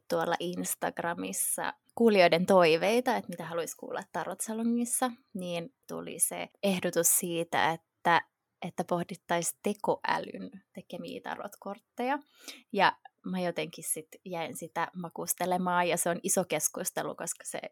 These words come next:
liittyy kaikkeen muuhun, mutta, mutta tälleen niinku keskustelun avauksenomaisesti. Koska se, että tekoäly niinku tekee meille tarotkortteja tai jonkinlaisia kuvia, niin sehän niinku kyseenalaistaa paljon sitä, että mitä tää,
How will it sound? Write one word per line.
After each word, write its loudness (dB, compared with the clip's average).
liittyy -6
kaikkeen -4
muuhun, -6
mutta, -4
mutta -8
tälleen 0
niinku -8
keskustelun 0
avauksenomaisesti. 4
Koska 0
se, 4
että 0
tekoäly 8
niinku -4
tekee -2
meille -2
tarotkortteja 0
tai 0
jonkinlaisia -4
kuvia, 0
niin -2
sehän 0
niinku -6
kyseenalaistaa 2
paljon 0
sitä, -2
että -4
mitä -2
tää, -2